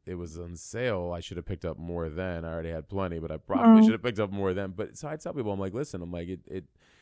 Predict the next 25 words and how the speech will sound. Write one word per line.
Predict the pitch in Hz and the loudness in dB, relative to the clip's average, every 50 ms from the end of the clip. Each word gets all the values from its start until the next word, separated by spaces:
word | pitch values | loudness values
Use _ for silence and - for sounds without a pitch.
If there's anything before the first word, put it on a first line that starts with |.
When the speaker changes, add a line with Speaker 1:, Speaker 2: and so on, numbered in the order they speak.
| _ _ _ _ | _ _ _ _
Speaker 1:
you | - 104 | -8 -2
just, | 101 123 117 - - | -2 -2 -2 -2 -6
each | 113 110 104 - | -8 -8 -8 -6
new, | 113 110 107 104 101 98 80 | -4 -2 -2 0 -2 -2 -2
after | 64 101 101 - 107 | -2 -4 -4 -4 -4
each | 101 101 95 - | -6 -6 -6 -8
new | 98 95 92 90 - - _ | -8 -8 -8 -10 -12 -16 _
bull | - 101 110 | -10 -10 -8
cycle, | 127 - - 85 82 - 85 85 | -8 -8 -8 -8 -8 -6 -8 -8
you | 92 92 90 | -8 -8 -8
end | 95 98 98 | -8 -8 -10
up | 101 - - - | -10 -12 -10 -8
with | - 101 104 95 90 - - | -6 -6 -6 -6 -8 -12 -12
a, | - 98 92 - - | -10 -8 -8 -8 -8
a | 95 95 | -8 -8
new | 98 107 117 127 131 135 135 131 127 123 123 _ _ _ _ _ _ _ | -6 -6 -4 -4 -2 -2 -2 -4 -4 -6 -10 _ _ _ _ _ _ _
high | - - - 110 104 104 104 104 | -20 -16 -10 -8 -4 -4 -2 -2
of | 107 101 95 85 | -2 -2 -4 -4
a | 87 | -4
low | 85 85 85 87 82 76 60 57 55 60 76 - - _ | -4 -2 -2 -2 -2 -2 -4 -6 -8 -10 -12 -16 -20 _
f-, | - - - | -20 -18 -16
once | 60 87 87 90 87 - - | -10 -6 -4 -4 -4 -4 -4
it, | 90 - - _ | -6 -6 -8 _
once | - 85 85 85 82 - | -12 -8 -6 -6 -6 -6
it | 87 - | -8 -10